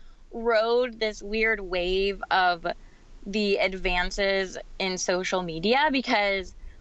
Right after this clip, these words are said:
when I started, yeah, I started out with an Etsy store 'cause I used to do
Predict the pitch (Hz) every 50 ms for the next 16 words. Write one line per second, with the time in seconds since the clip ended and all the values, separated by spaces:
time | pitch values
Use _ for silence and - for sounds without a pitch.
0 | - - - 208 214 214 202 202 202 - - 240 247 247 226 214 196 190 - 254
1 | 262 202 170 180 190 - 190 180 185 190 190 190 180 185 180 175 180 170 - -
2 | - - - - - - - - 202 196 - 196 196 - 233 247 - - - -
3 | 196 185 - - - 180 175 170 165 165 170 - 208 175 185 175 175 175 170 165
4 | - - 180 165 170 170 165 160 160 165 160